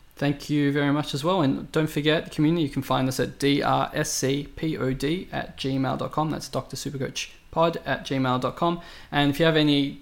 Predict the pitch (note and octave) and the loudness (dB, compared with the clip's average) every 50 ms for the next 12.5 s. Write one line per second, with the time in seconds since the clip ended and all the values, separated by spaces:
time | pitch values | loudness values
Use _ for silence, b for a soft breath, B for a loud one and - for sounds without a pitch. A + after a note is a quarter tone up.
0 | - - F3 D#3 - - - D#3 - - D3+ C#3 C3+ - - D3 C#3 C3+ D#3 C#3 | -2 0 0 0 2 0 0 0 0 2 2 0 2 2 2 2 2 2 2 2
1 | C3+ - B2+ - C#3 C3+ C3 C3 C3 C3 D#3 C3+ A#2 - C#3 - C#3+ C3+ - C3 | 0 0 -2 0 2 2 4 2 0 0 0 -2 -2 -2 -4 -6 -6 -4 -2 0
2 | C3 C3 C3 C3 C3 B B B B B B - - C#3 C#3 C#3 C3+ C3 B2 B2 | 0 2 2 2 0 B B B B B B 0 2 4 4 4 4 4 2 2
3 | - - - C3 B2+ A#2+ - - C3+ B2+ B2+ A#2+ B2 B2+ B2+ C3 C3 - C3 - | 0 -2 0 0 0 0 0 -2 0 2 4 4 4 4 2 -2 -4 -6 -6 -4
4 | - C3 C3+ B2+ B2 B2+ B2+ C#3+ C3+ C3+ C3 C3+ C3 C3 C3+ C3 B2+ B2+ - - | -4 -2 -2 -2 0 2 2 2 4 4 4 4 4 2 0 -2 -4 -4 -4 -2
5 | - B2+ B2 B2+ B2+ B2+ B2 B2 C3 B2+ B2 - B2+ B2 B2 B2+ B2 - - D3 | 0 2 2 2 2 2 2 2 2 0 -2 -2 -2 -2 0 -2 -2 -2 -2 -2
6 | C3+ A#2+ A#2+ B2+ B2+ - C3+ B2+ A#2 A#2 B2 - - C3 B2+ - - - E3+ E3+ | -2 -2 -2 -2 -2 -2 -2 0 0 2 2 2 0 -2 -4 -4 -2 -2 -2 -2
7 | F3+ F#3 B B B B B B B _ - G3 - - - G3 F#3+ F#3+ F3+ - | -4 -6 B B B B B B B _ 0 0 0 2 2 2 2 4 2 2
8 | D3+ C#3 - - - - - - - E3+ - - - E3+ E3 D3+ - D3 C#3+ C#3+ | 2 2 2 2 -2 -10 -10 -6 -6 -4 -4 -2 0 2 2 2 2 2 0 2
9 | C#3+ D3 - - - C3+ C3+ C3+ - C3+ C3 - B2+ C3 C3 B2+ B2+ B2+ C3+ B2+ | 0 0 -2 -4 -4 -2 -2 -2 -2 -4 -4 -4 -4 -2 0 0 0 -2 -2 -4
10 | - - D#3+ D#3 D3+ D#3 D#3 B B B B B2 B2+ B2+ B2+ - D#3 D3+ D#3 D3 | -2 -2 0 0 0 0 -4 B B B B -2 0 0 2 2 2 2 4 4
11 | D#3 D#3 D3+ D3+ C3 C3 C3+ - - D#3+ D#3+ D#3 D3 C3+ B2+ B2+ C3 C3+ B2+ B2+ | 4 4 4 2 2 2 0 0 2 2 4 4 4 4 4 4 4 4 2 2
12 | B2 B2 B2+ B2+ B2+ B2+ B2+ B2 B2 | 2 2 2 2 4 4 4 2 0